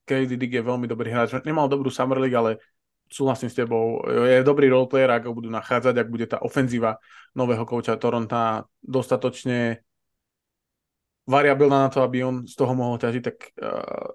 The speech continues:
by som sa na to veľmi tešil. U mňa číslo tri, Amen Thompson. Eh, dôlež-, najmä kvôli tomu, že si myslím, že Houston bude dobrý a že on zapadne do toho tímu a že, že Houston vyhrá viacej zápasov, ako si ľudia možno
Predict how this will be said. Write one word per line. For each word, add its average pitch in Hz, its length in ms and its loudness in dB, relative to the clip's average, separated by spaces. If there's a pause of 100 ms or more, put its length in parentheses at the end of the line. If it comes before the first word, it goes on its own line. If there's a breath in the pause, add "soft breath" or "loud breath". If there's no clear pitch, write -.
(100)
by 135 120 -4
som 127 120 -6
sa 120 160 -2
na - 40 -4
to 120 120 -4
veľmi 139 560 2
tešil. 156 480 0
U 156 80 -6
mňa 151 160 -2
číslo 143 260 -2
tri, 143 220 -4
Amen 147 320 0
Thompson. 147 560 0
Eh, 127 640 -2
dôlež-, 127 400 4 (120)
najmä 143 680 2
kvôli 131 240 -2
tomu, 127 200 -4
že 117 60 -8
si 127 140 -8
myslím, 123 160 -4
že 113 120 -4
Houston 120 240 -2
bude 113 120 -4
dobrý 120 480 0 (480)
a 120 160 -2
že 127 80 2
on 117 160 0
zapadne 120 400 2
do 110 80 -8
toho 107 320 -4
tímu 123 400 0
a 123 80 2
že, 117 320 -4
že 113 400 0 (320)
Houston 135 260 0
vyhrá 127 240 2
viacej 123 340 0
zápasov, 117 460 -2
ako 113 160 -8
si 120 160 -8
ľudia 120 240 0
možno 117 400 -4